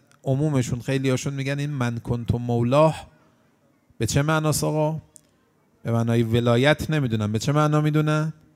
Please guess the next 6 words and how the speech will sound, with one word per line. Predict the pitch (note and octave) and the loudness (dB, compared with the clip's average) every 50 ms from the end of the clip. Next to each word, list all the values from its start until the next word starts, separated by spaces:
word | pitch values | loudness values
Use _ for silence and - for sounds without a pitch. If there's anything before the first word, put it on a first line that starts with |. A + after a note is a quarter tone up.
| _ _ _ _ _ _ _ _ _ _ _ _ | _ _ _ _ _ _ _ _ _ _ _ _
دوستی. | - B2 A2+ - - - B2 A#2 G#2 | 4 4 4 4 2 -2 -2 -4 -2
می‌گن | G#2 A2 A#2 B2 C3 C3+ | -4 -4 -4 -2 -4 -4
که | B2+ C3 | -2 -2
یعنی | C3 A#2+ A#2+ B2 | -2 -2 -2 -2
هر | C3 C3 C#3+ D3+ D3+ | -2 0 0 0 0
کس | - - B2 A#2 G#2 - - | 0 0 0 -2 -2 -4 -6